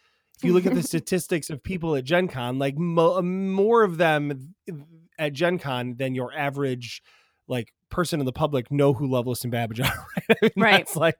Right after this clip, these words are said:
Speaker 2: right.
Speaker 1: um, so, but anyways, I just was curious about that because that kind of, like, breaks some of the rules we're talking about for good accessibility. But I, I think that, and I, I don't know if you agree, but I think that they make up for it by saying,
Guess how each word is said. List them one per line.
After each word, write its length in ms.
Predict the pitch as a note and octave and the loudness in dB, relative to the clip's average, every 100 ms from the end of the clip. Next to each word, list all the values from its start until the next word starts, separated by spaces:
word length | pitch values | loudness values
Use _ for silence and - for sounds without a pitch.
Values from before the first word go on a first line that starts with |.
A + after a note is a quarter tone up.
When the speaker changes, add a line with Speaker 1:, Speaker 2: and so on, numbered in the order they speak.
| - | -6
Speaker 2:
right. 180 | F3 - _ - - _ _ - | -10 -12 _ -20 -20 _ _ 0
Speaker 1:
um, 320 | C#3 B2 G#2 _ _ - _ _ _ _ _ _ | 0 0 -6 _ _ -20 _ _ _ _ _ _
so, 500 | - - F3+ D#3 D3 | -6 4 6 6 4
but 140 | E3+ B3 | 0 2
anyways, 480 | C4+ A#3+ D3 C3 - | 4 6 4 2 2
I 100 | F#3 | 2
just 200 | F#3+ F#3+ | 2 -2
was 100 | G3 | -2
curious 360 | - A#3 F3 F3 | 2 4 4 4
about 200 | D3+ D3 | 0 0
that 120 | D3 | -2
because 240 | D3+ E3 | -2 -2
that 160 | F3 F#3 | -2 -2
kind 280 | - G3+ G3 | 0 2 4
of, 280 | F#3 C#3+ - _ _ _ - | 2 0 -10 _ _ _ -4
like, 220 | D3+ B2 | -2 2
breaks 320 | F3+ F#3+ - | 4 4 4
some 180 | G3+ F#3+ | 2 2
of 100 | D#3 | 2
the 80 | D3+ | 2
rules 340 | D#3 C#3+ A#2 | 4 4 2
we're 80 | C3+ | -2
talking 360 | C3+ D3+ D3 | 0 0 0
about 300 | C#3 B2+ A#2 - | -2 -2 -4 -4
for 160 | C#3 | -6
good 160 | B2+ D3+ | 0 -2
accessibility. 640 | C3 - B2+ C3+ D#3+ C3+ A#2+ | -2 -4 -4 -2 0 0 0
But 180 | C3 | 0
I, 140 | C3 D#3 | 0 -2
I 100 | - | -6
think 360 | D3 - G3 F#3 | -8 -2 -2 0
that, 240 | D#3+ C3+ - _ _ _ | -2 -2 -4 _ _ _
and 180 | C#3 D3+ - | -4 -4 -6
I, 280 | F3 E3+ F#3+ | -10 -10 -10
I 60 | F3+ | -6
don't 100 | E3 | -2
know 60 | D3+ | -2
if 100 | C3+ | 0
you 120 | D3+ | 0
agree, 220 | B2+ D#3+ | 2 0
but 100 | C#3+ | 2
I 80 | C#3 | 0
think 320 | - F#3 F3+ | 0 -2 0
that 200 | E3+ C#3+ - _ | 0 -2 -4 _
they 200 | D#3+ D3 | -6 -2
make 260 | D3 E3 D#3 | 2 0 2
up 180 | G#3 - | 2 2
for 180 | E3 D#3 | 0 2
it 140 | D3 | 2
by 180 | C#3+ C3+ | 0 -2
saying, 520 | B2 F3+ D#3 B2+ B2+ | -2 0 0 0 -4